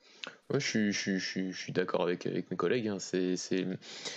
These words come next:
le, le Sporting, pour moi, c'est quand même été le, le club qui a fait le meilleur mercato, si on regarde. C'était peut-être le,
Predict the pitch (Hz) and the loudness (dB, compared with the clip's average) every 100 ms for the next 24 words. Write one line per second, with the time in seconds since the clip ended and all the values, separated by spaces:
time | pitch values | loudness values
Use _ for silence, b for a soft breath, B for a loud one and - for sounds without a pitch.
0 | B B 90 92 117 - 123 165 139 135 | B B 2 4 2 2 2 2 2 2
1 | 120 - 120 110 107 98 92 95 107 107 | 0 0 2 2 2 2 2 2 2 0
2 | - 87 95 98 - 92 101 - _ - | 2 2 2 2 0 2 0 -4 _ -8
3 | 90 95 92 95 107 - 92 - - - | -4 0 0 -2 -8 -8 -8 -6 -6 -6
4 | - 95 92 90 92 | -2 0 2 2 0